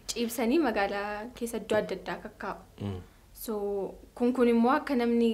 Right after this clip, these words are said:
Speaker 1: gadda isa jalqaba, naasu isa jalqaba barre sana akka nuun daddagataa deemnu wayii nu godha jedhee yaada.
Speaker 2: Mm.
Speaker 1: Maal qabdame yaada kanarratti?
Speaker 2: Eh, kana wajjin wal qabate amma rakkoon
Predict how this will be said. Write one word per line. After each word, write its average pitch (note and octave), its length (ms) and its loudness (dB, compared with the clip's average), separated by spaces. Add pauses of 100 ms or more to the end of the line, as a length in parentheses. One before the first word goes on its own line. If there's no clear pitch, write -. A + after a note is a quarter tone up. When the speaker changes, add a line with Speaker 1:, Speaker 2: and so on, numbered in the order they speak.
(140)
Speaker 1:
gadda A3 240 -2
isa B3+ 120 0
jalqaba, G3 440 -2
naasu G#3+ 220 -2
isa A3 140 -4
jalqaba G3+ 400 -2
barre G#3+ 300 0
sana G#3 260 -6 (440)
akka A#3 200 -4
nuun G#3 200 -2
daddagataa G3 560 -2
deemnu G3+ 360 -4
wayii F#3+ 160 -4
nu G3+ 120 -8
godha G3 300 -6 (300)
jedhee G#3 360 -4
yaada. G#3 320 -8 (220)
Speaker 2:
Mm. G#3 140 -6 (280)
Speaker 1:
Maal G#3+ 240 0
qabdame G3 480 -6
yaada G3+ 280 -12
kanarratti? G#3+ 540 -16 (800)
Speaker 2:
Eh, G2 920 12
kana A#2+ 220 10
wajjin B2+ 220 10
wal D#3+ 160 12
qabate C3+ 320 8
amma C3+ 240 10
rakkoon C3+ 460 6